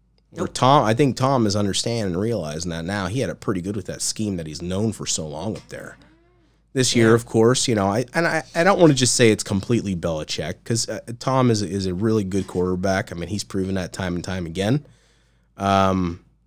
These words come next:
Speaker 2: He's future Hall of Famer.
Speaker 1: Of course, first ballot, without a doubt, just 'cause of the amount of rings he has. But I think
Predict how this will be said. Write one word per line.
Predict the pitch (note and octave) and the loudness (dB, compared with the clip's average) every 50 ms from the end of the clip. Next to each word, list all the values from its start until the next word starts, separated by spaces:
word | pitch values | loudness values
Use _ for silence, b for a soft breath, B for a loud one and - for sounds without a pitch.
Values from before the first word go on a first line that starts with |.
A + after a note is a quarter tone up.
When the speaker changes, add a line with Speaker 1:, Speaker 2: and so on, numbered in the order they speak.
| _ _ | _ _
Speaker 2:
He's | _ F2+ - | _ -20 -14
future | - A#2 A2+ - G#2+ | -14 -12 -12 -12 -14
Hall | G#2+ G#2+ A2 | -16 -16 -14
of | A2 | -14
Famer. | A2+ A2 A2+ B2 B2 B2+ - - _ _ _ _ _ _ _ _ | -14 -16 -16 -16 -16 -18 -18 -20 _ _ _ _ _ _ _ _
Speaker 1:
Of | - - - - | -14 -14 -14 -12
course, | - - B3+ G#3+ - - | -8 -6 -4 -4 -4 -4
first | - G#2+ G#2 G2+ - | -4 -4 -4 -2 -2
ballot, | - B2+ C#3+ A2+ C2+ | 0 0 0 -2 -2
without | D#2 F2 G2+ G2 | -4 -2 -2 -2
a | G#2+ | -2
doubt, | G#2 A#2 C3 A2 F2 - - _ _ _ _ _ | -2 -4 -6 -6 -6 -10 -12 _ _ _ _ _
just | - - G#2+ - | -6 -6 -6 -2
'cause | - - A#2+ A#2 | 0 0 0 2
of | B2 | 4
the | B2 | 4
amount | A#2+ A#2+ A#2 A#2 A#2 | 4 4 4 4 6
of | A#2 A2+ | 6 4
rings | C#3 F3 F3 B2+ | 4 4 2 2
he | G#2 D#2+ | 0 -2
has. | C#2+ C#2 C2+ - - - - - _ _ _ _ _ _ _ _ _ _ _ _ _ _ _ _ | -4 -6 -8 -8 -10 -10 -10 -16 _ _ _ _ _ _ _ _ _ _ _ _ _ _ _ _
But | - A2+ | 4 6
I | A#2 A#2+ | 6 6
think | A#2 - D3 C#3 C3+ B2+ - - | 6 6 6 6 6 6 2 -2